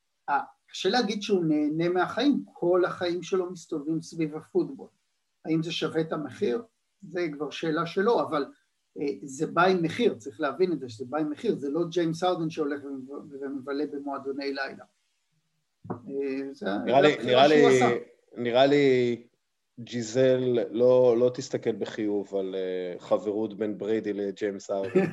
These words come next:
Speaker 1: <laughs> זה יהיה מעניין, כן.
Speaker 2: <laughs> יש לי תחושה כזאת. טוב, בוא, בוא נסכם. אה, אז תן, תן כמה דברים שאתה מצפה להם, ב-,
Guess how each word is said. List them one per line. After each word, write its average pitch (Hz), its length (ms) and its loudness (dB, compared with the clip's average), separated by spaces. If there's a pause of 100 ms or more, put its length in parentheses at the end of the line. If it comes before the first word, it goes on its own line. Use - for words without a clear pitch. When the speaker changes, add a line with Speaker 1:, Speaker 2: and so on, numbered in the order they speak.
(240)
Speaker 1:
<laughs> 202 260 -6
זה 170 160 -2
יהיה 156 140 2
מעניין, 143 440 -8 (180)
כן. 135 80 -12 (360)
Speaker 2:
<laughs> - 340 -8
יש 131 120 0
לי 123 60 -6
תחושה 113 380 -6
כזאת. 87 320 -8 (420)
טוב, 165 300 6
בוא, 170 300 10
בוא 190 140 8
נסכם. 185 720 4
אה, 139 440 4
אז 135 360 0 (1200)
תן, 202 200 6 (140)
תן 202 160 4
כמה 190 240 8
דברים 151 340 4
שאתה 127 800 2
מצפה 120 480 2
להם, 104 400 2 (220)
ב-, 147 180 4